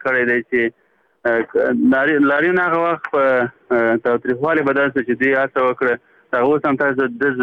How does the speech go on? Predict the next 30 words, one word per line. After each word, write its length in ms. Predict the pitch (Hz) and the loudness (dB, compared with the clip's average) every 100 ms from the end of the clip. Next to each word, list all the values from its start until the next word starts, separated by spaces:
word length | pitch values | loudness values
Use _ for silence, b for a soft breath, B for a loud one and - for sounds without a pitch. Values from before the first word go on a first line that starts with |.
| 120 | -2
غږونه 260 | 120 131 | 0 -2
اورئ. 260 | 131 127 113 120 | 0 0 2 0
زه 80 | 113 | 0
سیمې 160 | 135 120 | -2 0
ته 60 | 123 | 0
نږدې 300 | 117 117 139 | -2 -2 -2
یم، 100 | 139 | 0
آه، 760 | 131 127 - - - - 120 117 113 | -2 -4 -8 -8 -8 -6 -2 -2 -2
چې 60 | 123 117 | -2 0
دوی 160 | 135 | 0
غوښتل 360 | 127 131 127 127 | 2 0 -2 -4
په 360 | 113 120 117 113 - | 0 0 0 -2 -8
ولایت، 460 | 117 113 117 123 123 123 | -4 -2 0 -2 -2 0
آه، 240 | 117 113 107 110 | 2 2 0 -2
مقام 260 | 107 131 123 | -2 -2 -2
ودانۍ 320 | 113 113 139 139 | 0 0 0 0
ته 60 | |
ننوځي، 420 | 131 127 123 117 113 | 0 0 0 -2 0
خو 120 | 113 104 - B B - | -2 -2 -8 B B -8
د 20 | 110 | -4
پولیس 220 | 117 120 120 | -2 -2 -2
سره 120 | 117 117 | -2 -2
یې 40 | |
تاوتریخوالی 760 | 113 110 104 113 - 131 135 131 | 0 -2 -2 -6 -4 -2 0 0
وکړ 280 | 123 117 120 | 0 0 0
او 180 | 117 | 2
په 100 | 110 113 | 2 0
دې 80 | 117 | 0
نتیجه 300 | 113 135 123 117 | -2 -2 -2 0
کې 200 | 120 | -2